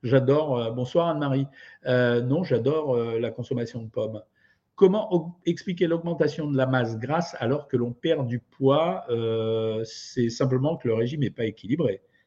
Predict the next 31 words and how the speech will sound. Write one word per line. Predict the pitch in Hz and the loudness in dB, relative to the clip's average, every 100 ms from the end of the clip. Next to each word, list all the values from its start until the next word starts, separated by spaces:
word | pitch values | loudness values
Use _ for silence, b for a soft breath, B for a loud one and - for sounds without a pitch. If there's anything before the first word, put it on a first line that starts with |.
| _ | _
Si, | - 117 110 110 | -10 -2 2 4
euh, | 107 107 | 4 2
ou | 147 | 4
alors, | 131 117 139 | 6 6 4
c'est | - 117 123 | 2 -2 -2
une | 113 | -2
erreur | 117 117 | 0 0
de | 110 | -2
la | 104 | -2
machine, | 104 - 107 92 | -4 -6 -8 -8
hein. | 92 - _ b b b b _ _ - | -10 -14 _ b b b b _ _ 0
Euh, | 117 113 113 113 | 2 6 6 4
ce | 113 120 | 0 -2
matin | 120 117 - 147 - | -2 -2 -4 -4 -2
à | 120 | -2
jeun, | 113 123 139 160 147 | -2 0 2 2 0
combien | 147 143 | 2 2
de | 131 | 2
fruits | 135 | 0
par | 127 123 117 | 2 0 0
jour ? | 117 135 135 127 | 2 4 4 2
Ça | - 117 | -2 -4
y | 101 104 | -2 2
est. | 147 170 175 B B B B B | 2 2 0 B B B B B
Comment | 185 208 | 2 4
expliquer | 202 - 160 165 | 2 -2 0 2
l'augmentation | 151 143 139 131 143 | 2 2 0 -2 -2
de | |
sa | 120 127 | -4 -4
graisse ? | 117 110 - - | -2 -6 -8 -18
Euh, | - | -10